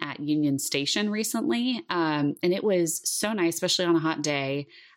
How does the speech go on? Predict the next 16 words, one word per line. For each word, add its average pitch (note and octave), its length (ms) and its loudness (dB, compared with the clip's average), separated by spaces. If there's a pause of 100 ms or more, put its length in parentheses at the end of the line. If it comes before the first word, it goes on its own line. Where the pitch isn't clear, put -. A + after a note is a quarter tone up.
(100)
um, C#3+ 380 2
or C#3+ 220 2
if C#3+ 100 -4
it's - 120 -6
freezing B2+ 440 -4
outside, A#2 400 -6
it'd A2 80 -10
be B2 180 -8
nice A#2+ 340 -6
just C3+ 200 -8
to C3+ 60 -10
have C3+ 100 -10
an D3 60 -8
indoor C#3 320 -2
activity. C3 640 -6 (420)
Um, E3 300 2